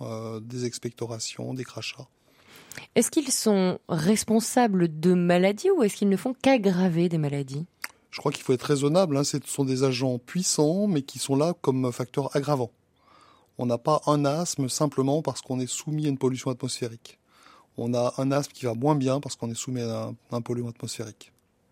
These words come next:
Speaker 2: Il n'y a aucune maladie qui est née directement de, de, parce, d'un fumeur à court terme, hein. On s'a-, on s'intéresse aux conséquences à court terme pour l'instant.
Speaker 1: C'est une question qui est intéressante, difficile, mais on sait qu'il y a une maladie, euh, comme la rhinite allergique, qui est une maladie inflammatoire du nez.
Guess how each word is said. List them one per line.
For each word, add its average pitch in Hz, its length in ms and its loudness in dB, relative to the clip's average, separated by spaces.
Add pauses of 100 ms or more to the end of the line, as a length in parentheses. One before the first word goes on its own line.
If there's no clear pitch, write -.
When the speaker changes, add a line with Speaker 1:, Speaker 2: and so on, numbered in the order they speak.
(360)
Speaker 2:
Il 170 120 -2
n'y 165 60 6
a - 120 2
aucune 214 380 4
maladie 175 400 2
qui 156 500 -2
est 156 60 2
née 165 320 6
directement 151 680 0
de, 151 180 0
de, 143 240 -2
parce, - 260 -4
d'un 147 180 -2
fumeur 165 680 4
à - 60 6
court 196 200 0
terme, 151 220 4
hein. 147 80 4
On 151 40 2
s'a-, - 200 -2
on 170 60 0
s'intéresse 170 360 0
aux 175 60 0
conséquences 165 420 -2
à 160 60 0
court - 180 -4
terme 147 220 -2
pour 151 100 -6
l'instant. 143 300 -6 (200)
Speaker 1:
C'est - 140 -6
une 139 60 -4
question 170 260 -4
qui - 160 2
est - 20 8
intéressante, 156 720 0
difficile, 175 640 -4
mais 156 160 6 (140)
on 139 80 -2
sait 180 180 0
qu'il - 240 -14
y 139 40 -4
a - 20 0
une 131 60 0
maladie, 131 520 0
euh, 117 260 2 (320)
comme 123 220 -2
la 113 100 -4
rhinite 143 380 -2
allergique, 117 340 -4
qui - 140 -18
est - 60 -12
une 120 80 -6
maladie 117 260 -6
inflammatoire 127 520 -2
du 120 140 -4
nez. 131 160 -4